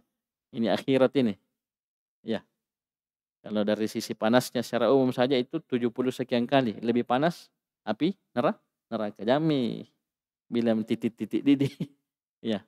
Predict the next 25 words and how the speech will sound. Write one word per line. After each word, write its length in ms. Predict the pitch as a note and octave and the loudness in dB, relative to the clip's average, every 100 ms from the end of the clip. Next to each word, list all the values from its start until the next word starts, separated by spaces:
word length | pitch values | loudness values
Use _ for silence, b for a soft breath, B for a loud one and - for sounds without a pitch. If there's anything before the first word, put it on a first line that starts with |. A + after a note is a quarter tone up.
| - | -6
yang 160 | G#2 | -6
paling 320 | G2 G#2+ G#2+ G#2 | -2 0 0 0
panasnya 400 | A2+ C#3 - B2 | 2 2 2 -2
saja 320 | B2 A#2+ A2+ | 0 2 2
api 480 | - B2 G#2+ F2 A2+ | 2 -2 -2 -6 -2
di 140 | B2 | 2
dunia 320 | A#2+ B2 A#2 | 4 4 4
ini 240 | A2+ D#3 C#3 | 2 -2 -2
belum 240 | B2+ C#3+ | -2 -2
seberapa. 480 | C#3+ B2 B2+ A2+ - _ _ _ _ - | -2 2 2 0 -8 _ _ _ _ 4
Sepersekiannya 960 | B2+ - B2+ - A#2 C3 C#3+ C#3+ B2+ | 4 4 0 0 -2 2 4 6 4
aja. 160 | G#2+ G2 - _ _ _ _ _ _ _ _ _ _ _ _ - | 2 -4 -12 _ _ _ _ _ _ _ _ _ _ _ _ 0
Jadi 160 | A#2 | 2
sangat 240 | C#3 D3 D3+ | 4 2 4
wajar 240 | G3+ E3 | 8 8
ketika 480 | D3+ D3+ E3+ D#3+ D3+ | 8 6 6 8 10
baru 320 | E3+ F#3+ F3 | 10 10 6
bara 400 | D3 D3 D#3+ F3+ | 6 6 6 6
api 240 | F3+ - | 6 4
neraka 400 | D#3+ D#3 D#3 - | 4 6 4 2
dikasih 400 | C#3 C3+ D3+ D#3 | 0 2 2 2
di 80 | C#3+ | 0
kaki 320 | D#3+ D3 F3+ | 2 2 2
mendidih, 480 | E3 D3 E3 E3 | 2 4 4 4
oh, 20 | F#3+ | 2